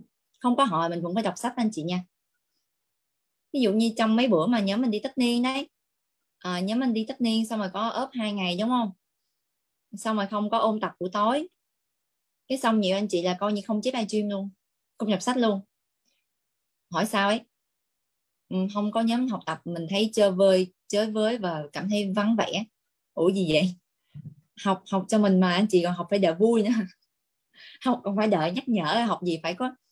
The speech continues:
học đông vui anh, anh mới học được em ơi, học mình nó buồn lắm. Ủa chứ ngày trước anh chị ôn thi có ai đâu,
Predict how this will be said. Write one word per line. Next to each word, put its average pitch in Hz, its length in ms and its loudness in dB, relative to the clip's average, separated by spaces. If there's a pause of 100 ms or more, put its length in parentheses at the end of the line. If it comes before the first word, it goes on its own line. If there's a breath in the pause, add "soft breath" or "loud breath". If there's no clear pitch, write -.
(320)
học 190 160 -8
đông 240 180 2
vui 247 240 4
anh, 233 160 -2 (160)
anh 226 160 -2
mới 294 100 0
học 185 180 -4
được 180 140 0
em 220 200 -2
ơi, 226 220 -4
học 185 140 -8
mình 180 220 -2
nó 190 80 -2
buồn 180 260 0
lắm. 202 100 -8 (540)
Ủa 180 160 -8
chứ 262 80 -4
ngày 220 260 -2
trước 262 100 -2
anh 254 160 0
chị - 60 -6
ôn 220 220 -4
thi 226 240 -4
có 220 60 -4
ai 214 200 -4
đâu, 202 180 -2